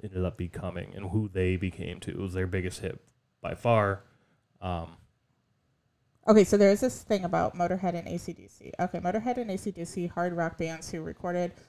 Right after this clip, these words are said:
Speaker 2: awe-inspiring statements of fury, of fury that cross over into metal are here. So maybe just that song for A C D C?
Speaker 1: Maybe.
Speaker 2: Um,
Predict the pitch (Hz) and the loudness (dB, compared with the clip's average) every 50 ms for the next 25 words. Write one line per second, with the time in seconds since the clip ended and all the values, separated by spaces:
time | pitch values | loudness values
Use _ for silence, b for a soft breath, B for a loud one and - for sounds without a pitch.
0 | b b - 180 214 226 233 226 - 208 208 208 196 196 - - 185 175 - - | b b -2 0 0 0 0 -2 -2 -2 -2 -2 -4 -8 -6 -6 -6 -6 -4 -6
1 | 170 170 - - - - _ _ _ _ _ _ _ - 175 170 - - 202 208 | -8 -10 -10 -12 -18 -20 _ _ _ _ _ _ _ -4 -4 -4 0 0 2 2
2 | 208 208 202 202 196 196 - - 196 175 - _ _ _ _ _ - 180 - - | 4 4 4 4 4 2 0 -4 -8 -12 -14 _ _ _ _ _ -6 -6 -6 -6
3 | - - 233 226 208 170 156 - 170 - - _ _ _ _ _ _ _ _ _ | -12 -16 -8 -2 -2 0 0 0 -4 -6 -12 _ _ _ _ _ _ _ _ _
4 | _ 185 185 180 - - - - - 196 202 220 214 - - - 190 180 180 180 | _ 0 2 2 2 0 -2 0 2 4 4 4 2 0 0 0 2 2 2 0
5 | 175 - - 180 - - 180 180 175 170 - - 82 - - - 175 170 - - | 0 -2 -4 -4 -4 -2 2 2 4 4 4 4 2 2 2 0 -2 0 0 0
6 | 180 156 - 80 180 175 - - - - 185 180 175 165 - - _ _ _ _ | 0 0 0 -2 -4 -6 -8 -10 -4 -2 0 0 0 -4 -8 -14 _ _ _ _
7 | _ _ _ - 185 175 175 - - - - 160 - - - - - - - 165 | _ _ _ -10 -6 -6 -6 -6 -8 -12 -14 -12 -10 -12 -12 -12 -12 -12 -12 -12
8 | 175 208 254 277 277 - - 254 240 262 262 - 277 262 269 269 - _ 277 285 | -12 -12 -12 -16 -18 -12 -10 -6 -6 -6 -6 -8 -12 -16 -16 -20 -20 _ -20 -20
9 | 285 277 _ _ _ _ _ _ _ _ _ 214 196 185 185 175 170 165 165 165 | -20 -20 _ _ _ _ _ _ _ _ _ -4 -2 0 0 0 0 -2 -6 -12